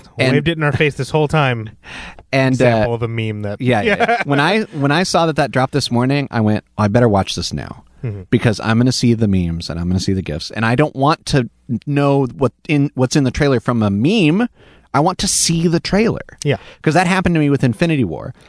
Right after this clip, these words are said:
Speaker 1: I, I, I saw the joke, um, that they put in the trailer where Spider-Man, uh, Peter Parker's like,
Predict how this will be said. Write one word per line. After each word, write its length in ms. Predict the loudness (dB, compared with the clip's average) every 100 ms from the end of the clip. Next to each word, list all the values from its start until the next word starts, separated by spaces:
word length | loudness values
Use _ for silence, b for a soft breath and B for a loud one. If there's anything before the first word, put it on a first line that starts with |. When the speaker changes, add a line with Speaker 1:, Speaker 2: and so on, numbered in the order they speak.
| b b
Speaker 1:
I, 240 | 0 0 0
I, 260 | 0 2 0 0
I 100 | 0
saw 220 | 0 0
the 120 | -2
joke, 520 | 0 2 2 0 -10 -4 0
um, 260 | 2 2
that 120 | 2
they 100 | 0
put 180 | 0 0
in 40 | -2
the 80 |
trailer 600 | 0 0 2 4 4 2 0
where 360 | 0 2 2 0
Spider-Man, 880 | 0 2 4 4 4 4 2 0 B B B B
uh, 100 | -2
Peter 240 | 0 0 2
Parker's 380 | 2 2 0
like, 180 | 0 0